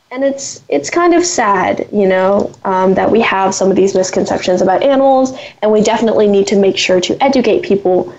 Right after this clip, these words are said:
about these misconceptions and about the actual facts in order to make sure that our community animals are really healthy.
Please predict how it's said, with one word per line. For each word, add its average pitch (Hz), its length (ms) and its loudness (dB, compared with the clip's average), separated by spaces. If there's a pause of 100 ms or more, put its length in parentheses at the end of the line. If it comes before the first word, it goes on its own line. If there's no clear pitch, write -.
about 254 280 0
these 202 180 0
misconceptions 175 760 -2
and 202 140 2
about 185 300 0
the 190 100 2
actual 175 400 -4
facts - 640 -6 (240)
in 214 160 0
order 180 420 2
to 185 480 2
make 185 200 2
sure 190 200 0
that 185 200 0
our 185 320 2
community 220 580 2
animals 175 380 2
are 180 120 0
really 180 200 2
healthy. - 440 -6